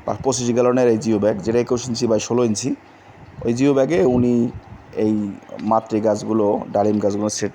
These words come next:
সেট আপ করছে। ভাই ডালিম গাছ নিয়ে কাজ করতেছে, বিভিন্ন ভ্যারাইটির ডালিম নিয়ে কাজ করতেছে। আহ, ভাইয়ের ইচ্ছা যে মানুষের কাছে ভালো ভালো জাতের, আহ, যাতে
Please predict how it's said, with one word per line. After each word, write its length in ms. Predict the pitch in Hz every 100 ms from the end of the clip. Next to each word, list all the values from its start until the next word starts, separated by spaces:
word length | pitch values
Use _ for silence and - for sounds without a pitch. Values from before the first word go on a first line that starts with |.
| -
সেট 220 | - 101
আপ 80 | 98 -
করছে। 380 | 101 - - 247 - - - - - - - -
ভাই 400 | 107 120 127 127 - -
ডালিম 300 | 110 120 123
গাছ 220 | 120 117
নিয়ে 140 | 123
কাজ 240 | 127 120 -
করতেছে, 380 | 123 113 113 123
বিভিন্ন 320 | 110 120 123
ভ্যারাইটির 400 | 107 104 120 123
ডালিম 260 | 110 110
নিয়ে 200 | 107 107
কাজ 200 | 104 104
করতেছে। 420 | - 104 - 104 143
আহ, 1080 | - - 98 - - - - - - 101 95 - - - - -
ভাইয়ের 300 | 101 110 117
ইচ্ছা 480 | 107 - - 127 117 - -
যে 120 | 110
মানুষের 300 | 113 113 135
কাছে 240 | 127 123 131 113 - -
ভালো 240 | - 113 127
ভালো 200 | 131 123
জাতের, 360 | 120 113 113 107 - - - - - -
আহ, 200 | - 104
যাতে 320 | 104 107 110